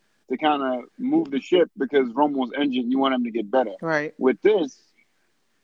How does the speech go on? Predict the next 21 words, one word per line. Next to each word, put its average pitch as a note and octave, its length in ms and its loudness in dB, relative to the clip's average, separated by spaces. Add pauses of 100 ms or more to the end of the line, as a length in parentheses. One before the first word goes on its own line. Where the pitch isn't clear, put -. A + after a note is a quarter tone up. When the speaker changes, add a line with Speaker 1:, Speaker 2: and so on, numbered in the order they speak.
(760)
Speaker 1:
Fitzpatrick G3+ 680 2 (260)
is D#3 200 -2
known, E3 800 2 (120)
known F3 680 -2
to D3 100 -16
be D3 260 -2
inconsistent. B2+ 760 -2
He'll D#4 140 4
give D4 260 2
you C#4 280 4 (140)
Speaker 2:
Mm-hmm. D#3 460 -4 (1200)
Speaker 1:
up D#3 180 2
and E3 120 0
down, D3+ 240 0
up C#3+ 180 -4
and D3 120 -2
down, C#3 220 -2
up C3 120 -4
and B2+ 140 -2
down. C#3 340 -2
Speaker 2:
Mm-hmm. G#3+ 100 -8